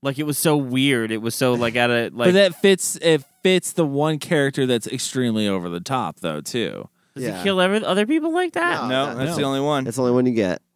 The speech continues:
Speaker 2: Yep.
Speaker 4: You only get one. You only get one.
Speaker 2: And,
Speaker 4: Uh,
Speaker 2: and
Speaker 4: one
Speaker 2: it's the,
Speaker 4: spur.
Speaker 2: like I
Speaker 1: Much
Speaker 2: said,
Speaker 1: like the character, erratic.
Speaker 2: Yeah, and it's the most. It's, like, the most over the top character, i-, you know,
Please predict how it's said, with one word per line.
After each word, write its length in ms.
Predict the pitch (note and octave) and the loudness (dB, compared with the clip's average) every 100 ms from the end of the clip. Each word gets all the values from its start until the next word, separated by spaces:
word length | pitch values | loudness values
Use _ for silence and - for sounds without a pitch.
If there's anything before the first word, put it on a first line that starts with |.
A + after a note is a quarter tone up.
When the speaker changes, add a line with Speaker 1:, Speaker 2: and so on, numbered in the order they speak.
| _ _ | _ _
Speaker 2:
Yep. 160 | - E3+ - _ - | -8 -8 -8 _ -14
Speaker 4:
You 80 | |
only 120 | C3+ C3 | -8 -4
get 140 | B2 | -4
one. 280 | C3 C3+ C3 | -2 -2 -2
You 60 | C3 | -2
only 140 | C#3 | -2
get 120 | C3+ | -2
one. 240 | A2+ B2+ C3 | 0 -2 0
Speaker 2:
And, 180 | D#3 F#3+ | 2 2
Speaker 4:
Uh, 140 | B2+ C3 | 2 2
Speaker 2:
and 100 | F3+ | 2
Speaker 4:
one 80 | F3+ | 0
Speaker 2:
it's 120 | F3 | 0
the, 80 | F3+ | 2
Speaker 4:
spur. 320 | C3 A2+ A#2+ - | 2 2 -2 -6
Speaker 2:
like 160 | D#3 D#3+ | -2 0
I 40 | |
Speaker 1:
Much 260 | E3+ F3 - | 2 2 2
Speaker 2:
said, 100 | C#3+ | 0
Speaker 1:
like 220 | C#3 - | 0 -2
the 100 | - | -6
character, 600 | - C3+ A#2+ G#2+ G#2+ G2 | 0 2 2 0 -4 0
erratic. 800 | A#2 A#2 A2+ G#2+ G#2 - - - - _ _ _ _ _ _ | 2 4 4 4 2 -4 -6 -8 -12 _ _ _ _ _ _
Speaker 2:
Yeah, 160 | A#3+ F3 | 0 2
and 100 | C#3+ | 0
it's 160 | C#3 | 0
the 140 | - D3+ | 0 2
most. 260 | D#3 D#3 | 4 2
It's, 240 | D3+ D#3+ D3+ | 0 0 0
like, 140 | C#3+ | 0
the 80 | D3 | 0
most 260 | C3+ B2+ | 0 0
over 160 | B2 B2 | 0 0
the 80 | B2 | -2
top 240 | B2+ A#2 | -2 -2
character, 500 | - C3+ C3 B2 A2 | -2 -4 -2 -2 -2
i-, 160 | D#2 A2+ | -4 -6
you 120 | A#2+ | -4
know, 220 | A2 F#2+ | -2 -4